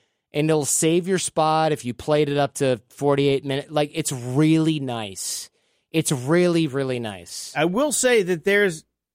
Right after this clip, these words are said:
Speaker 2: there's a caveat to this, because I, when the first time I installed Plex, it, it basically took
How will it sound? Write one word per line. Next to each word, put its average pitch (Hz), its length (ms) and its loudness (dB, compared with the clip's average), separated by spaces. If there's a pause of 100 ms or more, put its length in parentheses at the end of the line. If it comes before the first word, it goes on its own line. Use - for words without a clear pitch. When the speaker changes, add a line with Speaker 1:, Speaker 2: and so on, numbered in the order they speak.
(100)
Speaker 2:
there's 185 280 0
a - 40 -8
caveat 170 580 0
to 113 100 -12
this, 104 240 -14
because 156 440 -2 (360)
I, 202 280 2
when 175 460 0
the 151 120 0
first - 260 0
time 208 240 2
I 190 100 4
installed 170 420 -2
Plex, - 540 -2 (180)
it, 160 300 0
it 156 160 -2 (160)
basically 208 640 2
took 180 320 -2